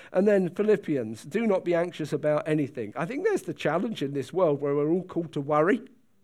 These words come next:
<sighs> "Do not be anxious about anything, but in every situation, by prayer and petition and thanksgiving,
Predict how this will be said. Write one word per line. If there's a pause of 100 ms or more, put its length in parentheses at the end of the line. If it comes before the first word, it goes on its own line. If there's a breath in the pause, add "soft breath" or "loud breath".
(1700 loud breath)
<sighs>
"Do
not
be
anxious
about
anything, (680)
but
in
every
situation,
by
prayer
and
petition
and
thanksgiving,